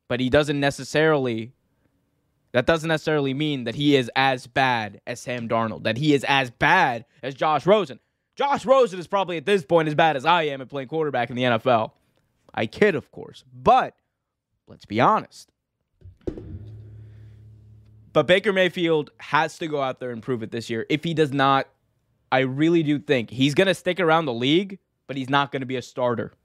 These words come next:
He's gonna have to earn his way back, much like another top pick in Marcus Mariota is in Atlanta right now. And I don't think Baker wants that.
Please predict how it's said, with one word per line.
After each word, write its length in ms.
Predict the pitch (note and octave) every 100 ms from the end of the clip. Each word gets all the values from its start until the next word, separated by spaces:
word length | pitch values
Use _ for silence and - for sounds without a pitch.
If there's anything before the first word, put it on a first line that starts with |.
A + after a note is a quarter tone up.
| _
He's 160 | C3 C3
gonna 140 | D3
have 140 | D3
to 100 | D3+
earn 160 | C#3 C#3
his 100 | B2+
way 120 | C3+
back, 260 | C3+ D#3 C#3
much 260 | C#3 E3
like 220 | E3 F3+ E3+
another 540 | D#3 G3 A3 A3+ E3+
top 340 | - D3 -
pick 200 | - C#3
in 80 | D3
Marcus 320 | C#3+ D3+ D3
Mariota 560 | D#3 D3+ D3 G3+ F3 C3+
is 340 | C#3 B2+ B2 _ _ _ -
in 260 | C#3+ C#3
Atlanta 460 | C3 C#3 C3+ D3 A#2+
right 240 | A2+ G#2
now. 260 | - G#2+ A#2 -
And 160 | D#3
I 120 | D3+
don't 160 | F3+ F#3+
think 140 | G3
Baker 300 | D#3 D#3+ E3+
wants 280 | E3+ F3 D#3+
that. 260 | F3+ F#3+